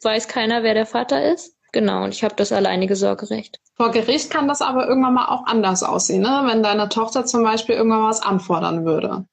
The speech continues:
Speaker 1: Ja, also bei der privaten Samenspende,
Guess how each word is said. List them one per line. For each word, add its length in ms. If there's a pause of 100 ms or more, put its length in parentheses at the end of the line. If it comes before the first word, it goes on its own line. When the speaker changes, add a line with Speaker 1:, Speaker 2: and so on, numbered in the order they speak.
(100)
Speaker 1:
Ja, 340 (340)
also 360
bei 100
der 140
privaten 560
Samenspende, 720